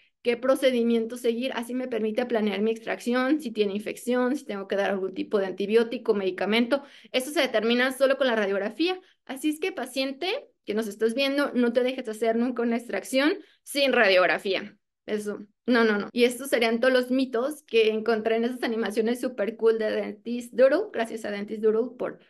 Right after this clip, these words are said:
por estas animaciones y estos mitos que nos trajo para platicar un poquito. Platícame otro mito que sepas alrededor de las extracciones dentales y la cirugía que no haya comentado.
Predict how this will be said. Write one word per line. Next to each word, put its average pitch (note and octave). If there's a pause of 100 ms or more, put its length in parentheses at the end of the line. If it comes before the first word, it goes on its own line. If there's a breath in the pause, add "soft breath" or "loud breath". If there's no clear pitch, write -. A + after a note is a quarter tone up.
(760 soft breath)
por A#3
estas A#3
animaciones A#3+
y A#3+
estos A#3
mitos B3
que A3+
nos F#3+
trajo G#3
para G#3
platicar A#3
un D#4
poquito. D4 (160)
Platícame D#4
otro C4+
mito C4
que -
sepas - (220)
alrededor G#3
de G#3+
las G#3
extracciones A3+
dentales A3
y A#3
la G3+
cirugía G#3+
que A3+
no A3
haya G#3+
comentado. G#3+